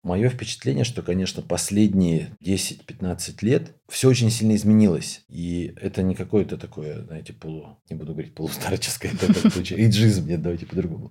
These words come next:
Speaker 1: Моё ощущение, что последние десять-пятнадцать лет много изменилось во взаимоотношениях детей и родителей. И это не просто какие-то мои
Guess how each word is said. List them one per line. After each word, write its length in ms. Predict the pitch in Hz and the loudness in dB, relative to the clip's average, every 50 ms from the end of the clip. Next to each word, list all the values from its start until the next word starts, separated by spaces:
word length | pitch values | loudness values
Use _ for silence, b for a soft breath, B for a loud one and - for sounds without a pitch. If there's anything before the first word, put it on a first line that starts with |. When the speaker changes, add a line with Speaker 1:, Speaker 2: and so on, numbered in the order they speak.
| _ | _
Speaker 1:
Моё 280 | - 95 101 107 113 120 | 0 4 6 6 6 6
ощущение, 380 | 113 113 - - - 165 165 156 | 4 4 0 -4 -4 -2 -2 -2
что 140 | - - | -4 -4
последние 420 | 95 - 117 - 127 127 117 110 101 | -8 -8 -6 -4 -2 0 0 0 2
десять-пятнадцать 760 | 98 117 113 117 - - 104 - 110 104 101 - - 92 - | 2 0 0 -2 -4 -8 -4 0 0 0 0 -2 -6 -8 -4
лет 280 | - 123 143 - - - | 0 0 0 0 -2 -4
много 340 | - 95 104 113 110 110 95 | -2 2 2 2 2 2 2
изменилось 680 | 92 87 95 98 101 113 117 104 90 82 - - - - - _ _ | 0 2 2 4 6 6 6 6 4 2 -2 -6 -10 -12 -16 _ _
во 260 | - 87 80 82 95 90 | -12 -10 -4 -2 -2 -2
взаимоотношениях 1040 | 82 85 98 92 92 87 - - 95 - - 104 95 87 82 82 82 - - _ _ - | 0 0 0 0 0 0 -2 -4 -2 0 0 2 0 0 -2 -4 -8 -10 -16 _ _ -8
детей 440 | 82 92 95 95 - 101 98 92 85 | -6 -4 -4 -2 0 2 2 2 2
и 160 | 67 58 90 | 0 0 0
родителей. 640 | 92 95 98 117 156 170 160 - 123 101 87 80 - - | 2 2 2 0 0 -2 -2 0 0 0 0 -2 -2 2
И 80 | - 104 | 4 6
это 160 | 117 113 120 | 6 6 6
не 100 | 120 113 | 4 4
просто 280 | 117 123 131 127 - | 4 4 2 2 0
какие-то 400 | 104 95 - - 98 80 - 90 | -4 -6 -6 -6 -6 -2 -2 0
мои 300 | 82 87 87 87 85 82 | 0 0 0 0 -2 -2